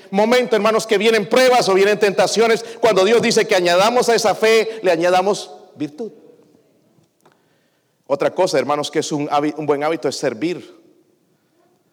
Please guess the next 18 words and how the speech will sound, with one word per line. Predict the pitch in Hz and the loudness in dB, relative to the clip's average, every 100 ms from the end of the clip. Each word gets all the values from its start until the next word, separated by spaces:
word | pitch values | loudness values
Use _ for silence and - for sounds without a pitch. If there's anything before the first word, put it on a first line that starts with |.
| _ _ _ _ _ _ _ | _ _ _ _ _ _ _
Nosotros | - 190 170 | -16 -12 -10
no | 151 | -6
sa-, | 156 147 | -6 -6
nacimos | 143 139 160 135 | -10 -8 -10 -10
sirviendo, | - 123 147 190 156 170 - _ - | -10 -10 -10 -10 -12 -16 -20 _ -16
tenemos | 131 135 | -16 -12
que | 139 | -12
aprender. | 123 117 127 175 - _ _ _ _ _ _ _ _ _ _ _ _ _ | -10 -10 -8 -10 -14 _ _ _ _ _ _ _ _ _ _ _ _ _
¿Sí | - 247 | -4 -2
o | |
no? | 208 - - - _ _ _ | -2 -6 -14 -20 _ _ _
Pocos | - - 262 226 | -4 -4 -4 -4
hermanos | 220 208 226 214 | -2 -2 -4 -4
tienen | 226 208 | -4 -2
el | 196 170 | 0 2
don | 202 196 | 0 2
de | 196 | 0
servir, | 202 165 196 214 190 - | 0 0 0 -2 -6 -16